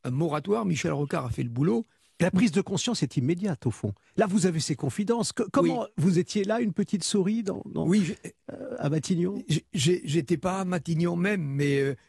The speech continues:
Speaker 1: Michel Rocard est devenu, comme on sait, l'ambassadeur des pôles, donc j'ai eu l'occasion de le côtoyer souvent, on était devenus amis, hein.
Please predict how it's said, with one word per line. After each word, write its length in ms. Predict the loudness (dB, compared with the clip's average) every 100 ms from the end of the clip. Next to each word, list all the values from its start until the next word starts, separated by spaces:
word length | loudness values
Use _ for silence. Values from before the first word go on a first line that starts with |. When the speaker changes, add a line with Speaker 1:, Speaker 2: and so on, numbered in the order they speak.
| _
Speaker 1:
Michel 280 | 0 2 0
Rocard 360 | 0 -2 -2 -2
est 60 |
devenu, 380 | -4 -2 0 0
comme 200 | 0 0
on 80 | 0
sait, 180 | 0 0
l'ambassadeur 560 | -2 -4 -4 -2 -2
des 140 | -2 -2
pôles, 320 | 0 0 0
donc 160 | -2
j'ai 100 | 2
eu 60 | 2
l'occasion 360 | 0 -2 -2 0
de 80 | 0
le 100 | 0
côtoyer 420 | -2 0 0 0
souvent, 360 | -2 -2 -2
on 80 | -2
était 200 | -6 -6
devenus 400 | -6 -6 -4 -2
amis, 280 | -2 0 0
hein. 120 | -2